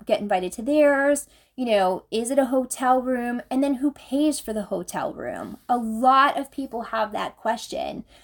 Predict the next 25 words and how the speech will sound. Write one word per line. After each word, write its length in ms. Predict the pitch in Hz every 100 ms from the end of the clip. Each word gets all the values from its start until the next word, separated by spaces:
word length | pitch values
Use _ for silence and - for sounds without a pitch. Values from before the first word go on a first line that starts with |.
| -
of 300 | 220 220 220
whose 300 | - 294 262
responsibility 920 | 262 - 240 226 - 214 262 240 208
is 160 | 202 202
it 240 | 202 - _ _
for 180 | - 220
the 100 | 208
payment. 600 | - 339 302 139 113 - _ _ _ _ _ -
You 80 | 339
know, 100 | 330
for 220 | 320 -
us, 480 | 339 370 - - - _ _ _ _ _ -
I 100 | 285
think 180 | 320 339
it 60 | 285
really 200 | 285 269
depends 420 | 269 262 240 233
on 320 | 220 214 214
what 280 | 214 226 -
your 160 | 214 214
morals 460 | 214 202 208 214
are 300 | 214 202 196 -
as 220 | 190 202
an 80 | 196
individual. 920 | 190 190 185 175 202 208 202 208